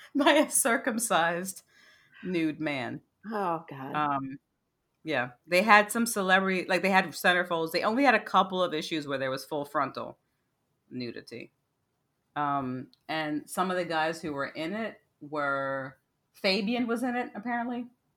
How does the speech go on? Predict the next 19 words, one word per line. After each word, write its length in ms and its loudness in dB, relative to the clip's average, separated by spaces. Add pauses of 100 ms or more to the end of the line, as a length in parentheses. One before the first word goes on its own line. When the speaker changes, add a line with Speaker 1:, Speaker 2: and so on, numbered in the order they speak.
(440)
Speaker 1:
the 80 -8
singer. 480 -2
Speaker 2:
Wow. 500 4 (380)
It's 200 -6
a 80 6
name 140 6
Speaker 1:
Yeah. 100 8
Speaker 2:
you 60 4
don't 220 2
hear 140 2
every 200 0
day. 260 0 (800)
Speaker 1:
George 320 2
Maharis, 800 -2 (640)
who 680 -2
was 300 -6
in 180 -4
Route 280 -6
sixty-six. 920 -8